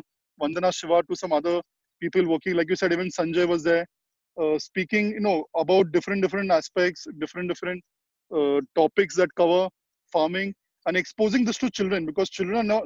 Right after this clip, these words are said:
you know, in schools they are not really taught about farming, about soil. And like I said, this is so interesting, even for a student who's,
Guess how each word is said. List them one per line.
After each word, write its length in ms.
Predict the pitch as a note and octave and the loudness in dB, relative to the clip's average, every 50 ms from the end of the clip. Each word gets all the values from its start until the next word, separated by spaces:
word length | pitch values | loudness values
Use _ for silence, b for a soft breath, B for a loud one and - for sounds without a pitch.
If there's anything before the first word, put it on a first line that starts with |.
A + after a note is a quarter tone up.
| - | -4
you 60 | G3 G3+ | -6 -4
know, 140 | G#3+ G#3 | -2 -2
in 140 | E3+ E3 E3 - | -2 -4 -6 -8
schools 260 | - - F#3+ G#3 G3+ | -10 -4 -4 0 2
they 100 | G#3+ G3+ | 2 2
are 120 | G3+ G3+ G3 E3+ | 2 0 -2 -2
not 180 | E3+ F3+ F#3+ - | -2 -2 0 0
really 160 | G3+ F#3+ G#3 F#3 - - | -2 -2 -2 -2 -2 -2
taught 120 | E3 D#3+ - | -2 0 0
about 260 | F#3 E3 F3+ F3+ F3+ D#3+ - _ _ _ _ _ _ | 0 0 0 0 0 -2 -10 _ _ _ _ _ _
farming, 460 | - F3+ E3 E3+ F3+ F3+ F3+ F#3 F3+ | 0 0 0 2 0 -2 -2 -2 -2
about 300 | F3 D#3+ D3+ E3 E3 D#3+ | -2 -2 0 -2 -2 -2
soil. 500 | - - - F#3+ F#3 F#3 F3+ F3+ F#3 F#3 F3 - _ _ _ _ _ _ _ _ _ _ | -6 -4 0 2 4 4 4 2 2 0 -4 -8 _ _ _ _ _ _ _ _ _ _
And 140 | - F3 F#3 | -2 0 2
like 160 | G3 G3+ F3+ | 2 2 2
I 60 | B3 A#3+ | 0 -2
said, 260 | - - B3 G3+ D#3+ | 0 0 -2 -2 -2
this 120 | D#3+ - | -4 -8
is 120 | A3+ G#3 - | -10 -8 -4
so 140 | A#3 A#3+ | -4 -2
interesting, 560 | A#3 G#3 E3+ G3+ F#3+ F3+ - - A3+ F3+ D3+ D#3 | -2 -2 -2 -4 -4 -4 -4 -4 -4 -4 -4 -6
even 180 | F3 G3 G#3 F#3+ | -8 -8 -6 -4
for 140 | - G#3+ | 0 2
a 160 | G#3+ A3 A3 G#3 | 2 2 2 0
student 360 | - - G3+ F#3+ G3+ G#3+ G3+ | -4 -4 -2 -2 -2 0 -2
who's, 200 | G#3 G3 D#3+ | -4 -4 -8